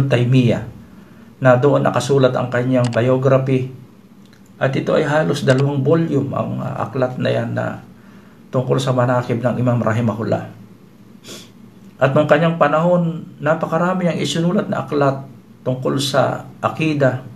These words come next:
Nakatulad halimbawa nito, Akida Al-Wasitiyah. At ito ay kumalat, ikinalat ng mga estudyante sa iba't ibang panig ng lugar. Halimbawa sa Egypt, sa Syria, sa Siam, sa Jaziratul Arab.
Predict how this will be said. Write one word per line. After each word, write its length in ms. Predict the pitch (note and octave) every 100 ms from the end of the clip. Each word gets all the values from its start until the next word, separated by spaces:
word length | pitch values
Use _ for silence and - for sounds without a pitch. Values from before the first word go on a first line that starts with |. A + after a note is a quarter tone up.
| - - - - - - - - - -
Nakatulad 400 | A#2 C3 C#3+ C#3+
halimbawa 320 | C3 C3+ C3+ B2+
nito, 160 | C3
Akida 400 | A#2 C#3+ C#3 C3
Al-Wasitiyah. 960 | C3+ A#2 B2 A#2 C3 C3 C3 B2+ - - - - - -
At 160 | C3+ D#3+
ito 160 | -
ay 320 | E3+ D3+ C#3+ - -
kumalat, 640 | - C#3+ D#3 F#3 F3+ F3
ikinalat 480 | C3 C3+ D3 E3+ E3
ng 140 | D3 C#3+
mga 100 | C3
estudyante 480 | - D#3 C#3+ D3+ -
sa 160 | C#3+ B2+
iba't 180 | C3+ C#3+
ibang 160 | C3+ C3+
panig 300 | C#3+ C#3 C3+
ng 240 | C3+ C3
lugar. 320 | C3 C3+ C#3+ C#3+
Halimbawa 320 | A2+ - B2
sa 80 | -
Egypt, 640 | A2 C3 C3+ C#3+ C#3+ - - - - - - -
sa 320 | - A#2+ A2+
Syria, 640 | - C#3+ C#3+ C#3+ D3 C#3
sa 160 | C3 A#2
Siam, 560 | - D3 C3+ C#3 C#3 C3+ - - - - - - - - - - -
sa 160 | -
Jaziratul 640 | A2 A2+ - C#3 C3+ G#2+ -
Arab. 480 | C3+ C3+ C3+ -